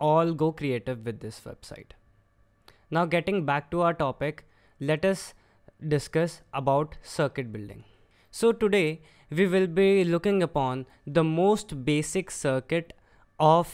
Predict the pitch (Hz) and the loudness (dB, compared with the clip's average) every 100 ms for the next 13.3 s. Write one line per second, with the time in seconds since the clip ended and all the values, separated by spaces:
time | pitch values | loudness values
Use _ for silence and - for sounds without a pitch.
0 | - _ _ 156 165 - 139 135 131 127 | -14 _ _ -2 -2 0 0 0 0 -2
1 | 107 101 - _ _ _ _ - _ - | -4 -8 -16 _ _ _ _ -20 _ -20
2 | _ 156 180 220 226 - 208 254 - - | _ 6 6 6 2 0 0 -2 -8 -20
3 | - 156 180 196 185 170 190 196 180 - | -4 0 2 4 2 2 0 -2 -4 2
4 | 165 175 175 156 - 170 160 127 120 160 | 4 4 2 -2 -2 -2 0 -2 -2 -4
5 | 175 - - - - 160 190 170 202 220 | -6 -8 -20 -12 4 6 6 4 0 -2
6 | 196 - _ - - 240 247 - - - | -6 -16 _ -18 0 2 2 -2 -12 0
7 | 185 185 - 160 160 165 170 180 185 185 | 0 0 4 6 6 4 2 2 2 2
8 | 190 156 156 147 151 160 147 147 - 156 | 2 4 4 4 2 0 2 0 0 0
9 | 143 135 143 185 - - - 165 - - | 0 0 -2 -4 -6 -6 0 0 0 -2
10 | 185 233 233 202 196 185 226 190 - 175 | 0 0 2 4 4 4 0 -2 -4 2
11 | 175 160 170 - 185 - 214 160 131 160 | 4 4 2 0 -4 0 -2 0 2 2
12 | 156 160 156 135 135 156 - 147 127 110 | 0 -4 -2 -2 -2 -4 -4 -4 -2 -6
13 | - - | -12 -18